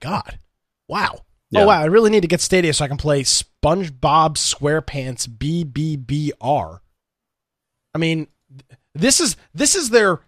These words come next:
Speaker 1: top tier games. This is what they're showing off as,
Speaker 2: Yeah.
Speaker 1: "This is why you should give us ten dollars a month." What the hell is Ari in the Secret Season?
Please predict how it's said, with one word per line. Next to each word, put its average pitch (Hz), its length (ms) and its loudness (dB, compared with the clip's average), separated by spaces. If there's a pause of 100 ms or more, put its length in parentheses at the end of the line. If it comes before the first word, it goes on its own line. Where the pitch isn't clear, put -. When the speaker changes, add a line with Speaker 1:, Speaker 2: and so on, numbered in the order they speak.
(240)
Speaker 1:
top 240 360 0
tier 226 220 -2
games. 185 600 -6 (1040)
This 240 160 0
is 285 120 -4
what 277 140 2
they're 214 100 2
showing 214 380 2
off 196 180 2
as, 147 200 0
Speaker 2:
Yeah. 98 280 4
Speaker 1:
"This 185 160 0
is 233 80 -4
why 214 120 2
you 208 60 2
should 180 160 -4
give 185 120 2
us 175 140 -2
ten 202 360 -4
dollars 180 380 0
a 156 40 0
month." 151 280 -4 (180)
What 277 180 2
the 302 100 0
hell 277 260 0
is 170 120 0 (140)
Ari 170 380 2
in 139 80 -6
the 139 60 -8
Secret - 440 -2
Season? 202 440 0